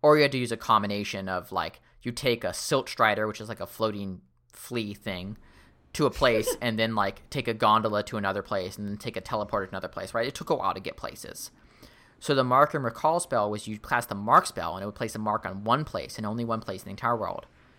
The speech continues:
Speaker 1: And the Recall spell would always return you to that place. And so you had to be very tactical. I mean, you could just go around and put it, like, the beginnings of dungeons and teleport back.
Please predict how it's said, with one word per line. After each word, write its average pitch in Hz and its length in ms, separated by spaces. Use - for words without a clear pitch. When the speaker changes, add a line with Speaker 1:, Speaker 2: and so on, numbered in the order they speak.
Speaker 1:
And 127 100
the 117 40
Recall 135 340
spell 123 200
would 110 120
always 104 260
return 95 380
you - 80
to - 80
that - 220
place. - 360
And 135 140
so 123 40
you 143 40
had 131 60
to 123 80
be 123 80
very 113 180
tactical. - 480
I 135 60
mean, 147 80
you 160 80
could 240 100
just 151 140
go 127 100
around 107 240
and 98 240
put 127 140
it, 110 80
like, 107 140
the 117 280
beginnings 117 380
of 95 60
dungeons 95 360
and 87 80
teleport - 460
back. - 320